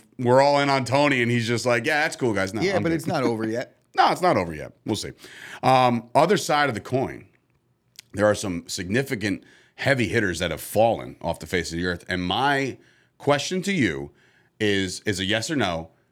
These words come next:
Speaker 1: bounce back, and I'm talking about this season and going forward. So, pre-, like,
Speaker 2: Jonathan
Speaker 1: predict
Speaker 2: Taylor?
Speaker 1: the future.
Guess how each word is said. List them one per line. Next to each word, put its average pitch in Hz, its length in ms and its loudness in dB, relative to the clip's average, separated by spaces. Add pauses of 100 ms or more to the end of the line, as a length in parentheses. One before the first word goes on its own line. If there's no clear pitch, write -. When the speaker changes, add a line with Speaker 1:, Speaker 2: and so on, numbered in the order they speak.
(160)
Speaker 1:
bounce 131 480 0
back, 196 440 0
and 135 140 2
I'm 139 80 4
talking 151 260 2
about 123 240 4
this 160 160 2
season 170 240 -4
and 139 200 -2
going 156 220 2
forward. 73 360 -2
So, 87 120 -4
pre-, 110 180 -2 (180)
like, 107 120 2
Speaker 2:
Jonathan 127 220 2
Speaker 1:
predict 156 200 0
Speaker 2:
Taylor? 151 220 2
Speaker 1:
the - 60 2
future. 95 200 -6